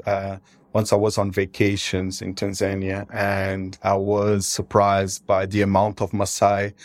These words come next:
that are using phones and social media. Uh, one of the things that they mentioned at that, uh,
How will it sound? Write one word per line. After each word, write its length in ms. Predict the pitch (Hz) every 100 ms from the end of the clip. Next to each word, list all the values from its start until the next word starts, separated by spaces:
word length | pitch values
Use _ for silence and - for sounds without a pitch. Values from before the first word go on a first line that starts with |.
| - - -
that 200 | 113 -
are 160 | 107 104
using 640 | 107 104 101 107 98 95
phones 500 | - 104 104 98 104
and 120 | 101
social 400 | - 104 - 98
media. 440 | 98 101 92 92 - - - - -
Uh, 320 | 104 101 98 98
one 200 | 107 113
of 140 | 104
the 80 | 101
things 300 | 110 104 98
that 180 | 101 -
they 80 |
mentioned 420 | 98 98 98 101 98
at 180 | 98
that, 240 | 101 95 101
uh, 180 | 95